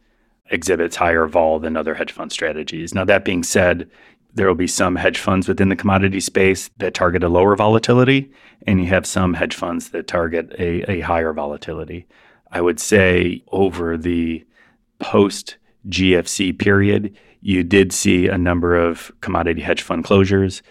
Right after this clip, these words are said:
You did see some fairly sizable drawdowns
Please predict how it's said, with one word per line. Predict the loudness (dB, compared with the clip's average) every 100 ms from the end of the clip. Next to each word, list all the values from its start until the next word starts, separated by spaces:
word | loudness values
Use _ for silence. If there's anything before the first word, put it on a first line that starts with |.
| _ -4
You | -4
did | 2 2 2
see | 0 0 2 2 -2 -8 _ _ _
some | 0 4 4 0
fairly | 0 4 6 4
sizable | 4 4 4 2 0
drawdowns | 2 4 4 4 2 2 -2 -8